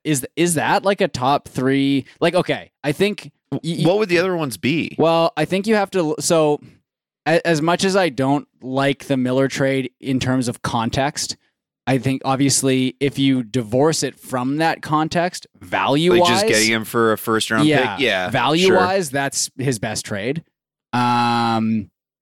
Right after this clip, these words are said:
Speaker 2: Though they mismanaged that value
Speaker 1: Oh,
Speaker 2: by
Speaker 1: well,
Speaker 2: not capitalizing
Speaker 1: of course.
Speaker 2: on it when they could.
Speaker 1: Oh, of
Speaker 2: So
Speaker 1: course.
Speaker 2: it's like,
Speaker 1: Of course.
Speaker 2: but I guess that's not Jim Benning's bad. That
Speaker 1: Yeah.
Speaker 2: wasn't his,
Speaker 1: If,
Speaker 2: his decision
Speaker 1: if,
Speaker 2: to make,
Speaker 1: if
Speaker 2: so.
Speaker 1: you, if you just look at that trade just in a va-,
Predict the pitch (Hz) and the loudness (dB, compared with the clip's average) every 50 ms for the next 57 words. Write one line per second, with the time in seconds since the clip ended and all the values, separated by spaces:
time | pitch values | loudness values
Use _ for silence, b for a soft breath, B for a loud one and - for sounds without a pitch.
0 | _ _ _ - 131 120 139 160 160 160 160 160 156 156 156 156 151 151 151 - | _ _ _ -10 -4 0 2 4 4 4 4 4 4 2 2 0 -2 -6 -10 -14
1 | _ _ 110 - 127 131 135 131 127 131 139 147 139 - 120 113 113 120 123 127 | _ _ -10 -6 -4 -4 -4 -4 -4 -2 -2 -2 -2 -4 -6 -4 -2 0 0 0
2 | 127 123 117 110 104 - - - - 107 104 104 - 95 95 104 107 110 107 104 | 0 0 -2 -2 -2 -6 -8 -2 -2 0 0 0 -2 -2 -2 -2 0 2 2 2
3 | 98 92 92 92 90 90 90 90 - 190 180 98 98 95 98 101 98 - - - | 2 0 0 -2 -2 -4 -6 -2 0 2 2 2 2 2 0 0 -2 -4 -4 -4
4 | 107 104 104 - 113 110 104 101 101 98 90 95 101 98 95 95 95 98 98 95 | -4 -4 -4 -4 -2 0 2 2 2 2 2 0 0 0 -2 -2 -4 -4 -4 -4
5 | 95 95 - - 139 127 113 113 120 - - 117 107 107 104 104 - - 117 110 | -4 -4 -2 0 2 2 4 4 2 2 2 0 0 2 0 0 0 0 0 2
6 | 110 107 104 104 - 156 143 - 143 117 101 98 - - 135 143 160 175 - 220 | 4 4 2 2 0 -4 -2 -2 -2 -4 -4 -8 -2 0 0 2 2 0 0 -2
7 | 190 160 180 180 165 131 160 160 151 151 156 151 147 131 113 143 151 156 147 135 | -2 -2 -2 -2 -2 -2 -6 -6 -2 -2 -2 -2 -4 -6 -4 -2 0 0 0 0
8 | 123 110 104 104 113 - 151 151 131 127 127 131 131 131 131 135 120 - - 180 | 0 -2 -4 -6 -2 0 0 2 2 0 -2 -4 -4 -2 -2 -2 -2 -2 0 0
9 | 190 135 127 117 - 127 - - 135 123 123 117 110 113 117 120 120 110 135 165 | 0 0 0 -2 -2 -2 0 0 2 2 2 0 0 -2 -2 0 0 2 0 0
10 | - 160 170 190 202 202 202 208 202 196 - 165 131 156 180 175 208 185 151 156 | 0 0 0 2 4 4 4 4 2 2 0 -2 -2 0 0 2 0 0 2 -2
11 | 165 160 180 170 170 165 143 - 151 143 143 147 147 143 123 107 - 117 131 147 | -2 -2 0 -2 -2 -2 -2 -2 -2 0 0 0 0 -2 -4 -10 -4 0 0 0
12 | 147 139 - - 151 143 135 110 92 92 117 | 0 -2 -4 -4 -4 -4 -4 -6 -6 -10 -12